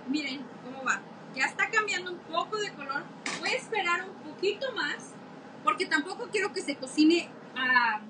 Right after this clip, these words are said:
todo, porque quiero que se acabe de cocinar con las nueces, con las almendras y las walnuts. Entonces voy a, este, voy a dejar un poquitito más que cambie de color.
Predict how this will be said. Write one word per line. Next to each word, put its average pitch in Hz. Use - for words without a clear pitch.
todo, 277
porque 254
quiero 302
que 392
se 262
acabe 277
de -
cocinar 277
con 285
las 226
nueces, 302
con 240
las 214
almendras 277
y 240
las 220
walnuts. 208
Entonces 240
voy 277
a, 302
este, 208
voy 262
a 294
dejar 311
un 311
poquitito 370
más 285
que -
cambie 269
de 226
color. 196